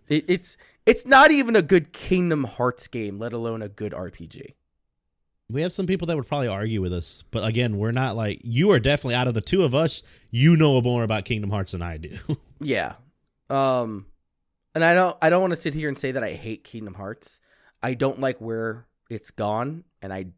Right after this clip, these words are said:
Speaker 1: don't
Speaker 2: Mm-hmm.
Speaker 1: like this installment. Um, o-, other than that, based on personal,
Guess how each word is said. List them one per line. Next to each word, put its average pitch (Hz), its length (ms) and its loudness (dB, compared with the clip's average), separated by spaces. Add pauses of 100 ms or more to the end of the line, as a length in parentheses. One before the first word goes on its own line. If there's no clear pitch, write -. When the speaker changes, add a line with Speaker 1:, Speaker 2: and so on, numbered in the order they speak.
(120)
Speaker 1:
don't 107 220 0
Speaker 2:
Mm-hmm. 98 80 -8
Speaker 1:
like 95 180 -6
this 92 160 -14
installment. 76 560 -20 (600)
Um, 123 420 -2 (400)
o-, 156 240 4
other 208 240 6
than 185 160 0
that, 156 380 0 (1000)
based 143 320 0
on 143 160 -2
personal, 135 880 -6